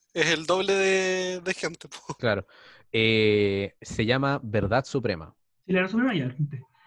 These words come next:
Speaker 3: Ya, pues, y
Speaker 2: Verdad
Speaker 3: estos
Speaker 2: Suprema.
Speaker 3: buenos al final como que después de do-, dos o tres ataques de gas sarín, lo encontraron al lado del mon-, del típico, mon-,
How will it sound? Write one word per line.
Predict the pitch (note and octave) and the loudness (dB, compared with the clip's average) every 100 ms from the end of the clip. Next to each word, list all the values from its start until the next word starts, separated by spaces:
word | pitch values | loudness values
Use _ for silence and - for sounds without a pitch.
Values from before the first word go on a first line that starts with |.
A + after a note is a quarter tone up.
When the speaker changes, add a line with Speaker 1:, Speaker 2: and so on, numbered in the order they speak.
| - - | -20 -2
Speaker 3:
Ya, | F3+ | 0
pues, | D3 | 2
y | D3+ | 2
Speaker 2:
Verdad | F#3+ | 2
Speaker 3:
estos | A3 | 0
Speaker 2:
Suprema. | G#3 | 0
Speaker 3:
buenos | A#3 C4+ | 0 0
al | - | 2
final | G3 A3+ | 0 0
como | A3 G3+ | -2 0
que | F3+ | 0
después | - G#3 | 0 -4
de | A3+ | -2
do-, | G#3 F3+ F3+ F#3+ | -2 -2 0 2
dos | G3 A3+ | 2 0
o | A#3 | 2
tres | A#3 A3+ | 2 2
ataques | A#3 A#3+ | 0 0
de | A3+ | 0
gas | A3+ | -2
sarín, | G#3 A#3 F#4+ - | -2 -4 -4 -8
lo | F#3+ F3 | -2 0
encontraron | F3 E3 D#3 F3+ A3 A#3 G#3 | 0 0 0 0 2 0 -2
al | E3 E3 | 0 0
lado | G3+ | 0
del | G#3 F#3 | 0 0
mon-, | E3+ D#3+ - | 0 -2 -6
del | E3 D3+ | -6 -4
típico, | G3 A3+ A3 G3+ | 0 2 2 0
mon-, | G3+ G3+ G3 F#3 E3+ | 0 0 2 2 0